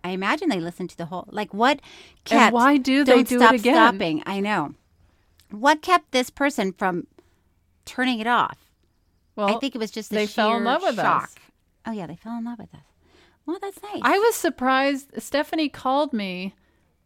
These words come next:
Speaker 2: laughing so hard. And I was like, <laughs> "What is so funny?" And she was repeating to me what we said.
Speaker 1: <laughs>
Speaker 2: And I guess, you know,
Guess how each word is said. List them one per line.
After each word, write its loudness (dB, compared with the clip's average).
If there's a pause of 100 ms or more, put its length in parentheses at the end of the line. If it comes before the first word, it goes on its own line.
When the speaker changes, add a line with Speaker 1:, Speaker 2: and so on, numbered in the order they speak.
(180)
Speaker 2:
laughing -2
so 0
hard. 2
And 0
I 2
was -4
like, 0
<laughs> -12
"What 4
is -4
so 0
funny?" -2 (300)
And 0
she -4
was -2
repeating -2
to -4
me -4
what 0
we -2
said. 0
Speaker 1:
<laughs> -20 (340)
Speaker 2:
And 2
I 2
guess, 2 (160)
you 0
know, -6